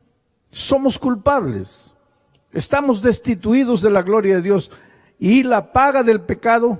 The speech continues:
es la muerte. Estamos condenados.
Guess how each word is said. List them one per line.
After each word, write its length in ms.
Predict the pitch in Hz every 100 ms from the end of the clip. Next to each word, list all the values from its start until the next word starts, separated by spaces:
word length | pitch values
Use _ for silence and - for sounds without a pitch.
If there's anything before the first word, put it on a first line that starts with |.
| -
es 220 | 220 240
la 140 | 220 202
muerte. 680 | 190 214 175 139 - 98 85 _ _ _ _ _ _ _ _ _ _ _
Estamos 420 | - - 135 120
condenados. 720 | - 127 113 107 95 98 -